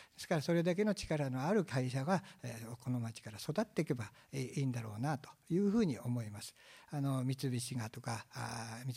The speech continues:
菱商事がとか、えー、伊藤忠がとかいうような、あの、いわゆる、えー、戦前からあった、その岡山に元からあったところは、大体がその水島関連、あるいは繊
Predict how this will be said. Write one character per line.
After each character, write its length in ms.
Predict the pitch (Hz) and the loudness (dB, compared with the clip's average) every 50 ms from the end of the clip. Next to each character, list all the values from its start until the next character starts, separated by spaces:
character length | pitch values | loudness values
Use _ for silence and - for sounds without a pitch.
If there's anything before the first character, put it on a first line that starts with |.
| - 117 | -4 -6
菱 60 | 123 | -6
商 240 | 120 - - 127 120 | -4 -4 -4 -4 -2
事 80 | 117 117 | -2 -4
が 140 | 120 110 113 | -6 -6 -8
と 80 | - | -10
か、 120 | - 123 110 107 110 - 113 113 | -8 -8 -8 -8 -8 -10 -8 -8
え 100 | 117 110 | -6 -6
ー、 140 | 107 120 - | -6 -4 -4
伊 40 | 131 | -4
藤 80 | 123 123 | -4 -4
忠 160 | - 120 113 | -6 -8 -8
が 120 | 110 117 - | -8 -10 -10
と 120 | - 110 | -10 -10
か 160 | - 107 104 - - - - - - | -10 -10 -12 -12 -14 -20 -12 -4 0
い 60 | 165 | 2
う 80 | 165 170 | 4 6
よ 100 | 175 175 | 6 4
う 40 | 160 | 4
な、 200 | 147 135 123 - 139 | 4 2 0 0 0
あ 80 | 135 | 2
の、 240 | 131 131 131 127 131 | 2 2 0 0 0
い 60 | 139 170 | 2 4
わ 80 | 190 | 4
ゆ 60 | 180 | 6
る、 140 | 175 165 156 - - - _ - | 4 4 0 -2 -10 -12 _ -2
え 460 | 165 160 160 160 160 160 160 165 160 | 0 2 2 2 2 2 0 0 -2
ー、 60 | - | 0
戦 180 | - 175 165 156 | 0 0 2 2
前 140 | 170 170 | 2 0
か 140 | 175 - 165 | 0 0 0
ら 80 | 170 185 | 0 0
あ 20 | |
っ 40 | 196 | 0
た、 160 | - - 147 135 | 0 -2 -2 -2
そ 120 | - 151 | 0 -2
の 100 | 147 147 | -2 -2
岡 160 | 147 - 175 | 0 0 0
山 160 | 165 156 151 | 0 2 2
に 140 | 147 143 143 123 | 0 -2 -2 0
元 200 | 160 165 160 165 | -2 -2 -2 -2
か 120 | - 165 | -4 -2
ら 100 | 156 156 | -2 0
あ 60 | 180 - | -2 -2
っ 40 | - - | -2 0
た 180 | 190 160 - - - - - | 0 0 0 0 -8 -12 -6
と 100 | - 151 | -4 -2
こ 120 | - 160 156 | 2 2 2
ろ 80 | 151 | 2
は、 80 | 127 117 | 2 0
大 260 | 120 117 113 110 113 | -2 -2 -2 -2 0
体 180 | - 175 208 240 | 2 4 4 6
が 220 | 214 196 160 147 - - - - - | 8 6 6 4 2 -6 -18 -16 -10
そ 140 | - - 131 | -4 -2 0
の 80 | 123 120 | 2 2
水 260 | 123 120 117 123 120 | 2 2 2 0 0
島 260 | - 131 123 120 120 | 0 0 0 0 -2
関 280 | - 117 120 117 110 104 | -2 0 0 0 0 -2
連、 160 | 101 107 110 - | -4 -6 -6 -6
あ 60 | 120 | -4
る 100 | 156 240 | -2 0
い 60 | 254 | 2
は 180 | 196 151 123 - | 2 0 0 -2
繊 240 | - - - 147 143 | -6 -4 0 2 2